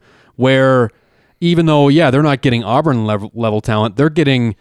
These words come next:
they're getting that level talent for what they're, you know, for the Mountain West. They're, they're probably gonna get the best talent in the Mountain West every year. And to me, if you're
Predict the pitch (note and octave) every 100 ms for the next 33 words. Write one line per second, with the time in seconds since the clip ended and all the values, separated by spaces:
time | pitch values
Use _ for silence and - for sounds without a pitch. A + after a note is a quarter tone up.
0 | _ _ _ _ D3+ E3 F#3 E3+ B2+ D3+
1 | D3 C#3 C3 C#3+ C#3 B2 B2+ A#2 B2+ G#2
2 | A#2+ B2 A#2+ A#2 A2 B2 A2+ - C3+ A#2
3 | A#2+ G#2 G2+ B2 A#2 - A#2 C3 D3 A2
4 | D3 D#3 B2 A#2+ A#2 A2+ A2+ G#2+ A#2 -
5 | - B2+ B2 G2+ A2+ A#2 G#2+ A2 D#3 C3
6 | A#2 A2+ A2 A2+ A2+ - _ _ - C#3
7 | C3+ B2+ B2 A#2+ - C#3+ A3+ G3+ D#3 D#3
8 | D3+ C#3 B2